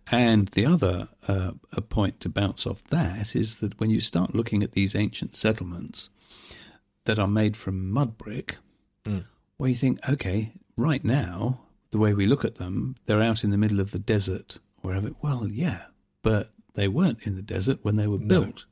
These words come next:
Speaker 1: They were in the Fertile Crescent.
Speaker 2: Yeah.
Speaker 1: And, and so water was in plentiful supply, and making a mud brick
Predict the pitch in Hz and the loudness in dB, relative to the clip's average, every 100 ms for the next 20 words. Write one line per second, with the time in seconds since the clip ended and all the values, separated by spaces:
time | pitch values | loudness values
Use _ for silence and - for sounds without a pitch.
0 | - 107 113 107 101 107 98 - 98 - | -2 2 4 4 2 0 0 0 -2 2
1 | 175 147 92 - - 113 90 - - 113 | 2 2 -2 -6 -4 -4 -4 -10 0 2
2 | 113 110 110 - - - - - _ 120 | 6 6 4 0 -12 -20 -20 -20 _ 0
3 | 113 - 120 110 107 - 117 151 160 - | 2 6 6 6 2 -2 4 6 6 4
4 | 104 98 98 95 95 - 104 98 - - | 0 2 2 2 0 0 0 -2 -6 0
5 | 110 143 104 - 101 - - - 87 87 | 4 4 2 -6 -6 -4 -4 -4 -6 -4
6 | 110 117 - - - _ 104 110 120 165 | -4 -6 -12 -20 -20 _ 4 6 8 6
7 | - 101 92 95 107 151 113 - 98 123 | 4 0 0 0 0 0 -2 -4 0 0
8 | - | -4